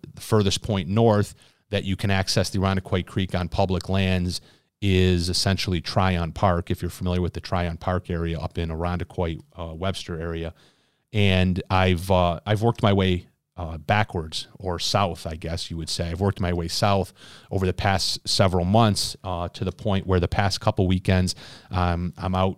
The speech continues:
to, uh, Powder Mill Park. And then, uh, I haven't really done much research as far as what's further south from there, but it's, uh, generally, uh, somewhere on what is known as the, um,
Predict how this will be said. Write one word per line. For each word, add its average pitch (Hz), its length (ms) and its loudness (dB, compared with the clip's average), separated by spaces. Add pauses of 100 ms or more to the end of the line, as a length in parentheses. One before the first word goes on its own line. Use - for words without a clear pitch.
(100)
to, 90 460 -2 (500)
uh, 87 100 2
Powder 95 320 4
Mill 90 160 2
Park. 92 380 2
And 95 200 -2
then, 92 360 0 (680)
uh, 90 120 -4
I 98 100 0
haven't 113 260 6
really 113 160 8
done 104 220 6
much 98 280 4
research 98 720 2 (160)
as 85 160 -8
far 95 320 0
as 87 180 -2
what's 90 220 0
further 92 380 4
south 92 380 2
from 87 220 -4
there, 95 360 2 (380)
but 95 340 2
it's, 98 440 0
uh, 87 320 0 (160)
generally, 98 720 4 (140)
uh, 85 180 -4
somewhere 92 600 2
on 87 440 -2 (560)
what 92 160 0
is 87 140 0
known 90 300 2
as 82 320 0
the, 80 520 -4
um, 80 480 -10